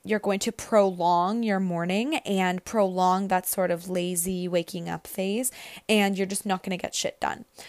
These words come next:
So as soon as my face is washed and I'm out of the bathroom, I get dressed. And I usually get dressed in leggings or s-, and a sports bra, 'cause that way, for me to work out, I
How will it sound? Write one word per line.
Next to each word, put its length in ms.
So 360
as 140
soon 300
as 140
my 100
face 320
is 180
washed 640
and 560
I'm 220
out 180
of 80
the 40
bathroom, 500
I 80
get 180
dressed. 460
And 320
I 120
usually 560
get 200
dressed 560
in 360
leggings 760
or 160
s-, 300
and 120
a 40
sports 360
bra, 280
'cause 280
that 340
way, 480
for 160
me 220
to 80
work 260
out, 360
I 180